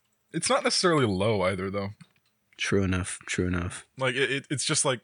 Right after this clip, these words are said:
Speaker 1: with the, with the variation of names that we have in modern society.
Speaker 2: Yeah.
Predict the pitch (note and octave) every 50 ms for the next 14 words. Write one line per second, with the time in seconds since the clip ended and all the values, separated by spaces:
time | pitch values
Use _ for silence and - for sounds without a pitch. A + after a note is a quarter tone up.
0 | _ - C3+ B2+ A2+ B2+ A#2 A#2+ A2+ G#2+ G2+ F#2+ G#2+ A2+ A2+ G#2 G2 G2+ G2 -
1 | - G2 F2+ E2+ F2 E2+ F2 F2+ F2+ F2+ F2 F2 E2+ E2 - - - - - F2+
2 | D#2+ D#2 D#2+ E2 F2+ D#2+ D#2 D#2+ D#2+ D#2+ D#2+ D#2+ D#2+ E2 E2+ D#2 D#2 E2 E2+ -
3 | - - - - C#2+ D#2 D#2+ - - E2+ - - _ _ _ _ _ _ _ _
4 | _ _ _ _ _ _ - - - - - - - - - - - - - -
5 | _ _ _ _ _ - C#3 C#3 B2+ B2 B2 A#2 A2 G#2+ G#2 - -